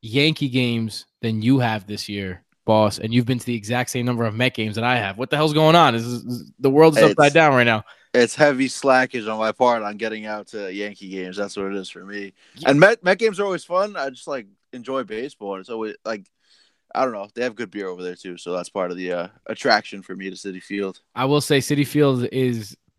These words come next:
Speaker 1: Citi Field is great. I, I do miss, I, I yearn for the days where, like, you know, when you watch baseball on T V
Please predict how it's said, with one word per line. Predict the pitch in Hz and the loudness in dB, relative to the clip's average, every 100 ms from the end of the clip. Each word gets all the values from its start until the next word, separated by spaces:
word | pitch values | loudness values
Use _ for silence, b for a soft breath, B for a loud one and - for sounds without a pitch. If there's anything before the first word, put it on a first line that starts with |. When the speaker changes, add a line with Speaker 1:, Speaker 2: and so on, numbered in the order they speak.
| _ - | _ -4
Speaker 1:
Citi | - 196 196 | 2 2 6
Field | 202 170 | 6 6
is | 143 | 2
great. | 110 143 165 143 | 2 2 2 0
I, | 139 | 0
I | 147 160 | 2 4
do | 139 226 | 4 2
miss, | 214 208 196 | 6 4 4
I, | - 165 - | 2 0 2
I | 151 | 2
yearn | 170 165 190 233 240 | 2 4 6 6 4
for | 214 | 2
the | 180 | 2
days | 139 165 165 147 | 4 4 4 4
where, | 135 139 | 2 2
like, | 135 127 120 - b b b - | 4 2 0 -8 b b b -2
you | |
know, | 185 | 2
when | 233 233 | 4 4
you | |
watch | 208 196 - | 6 6 4
baseball | 160 160 165 | -2 0 -2
on | 156 | -2
T | 139 170 | -2 -2
V | 143 147 156 | 2 2 0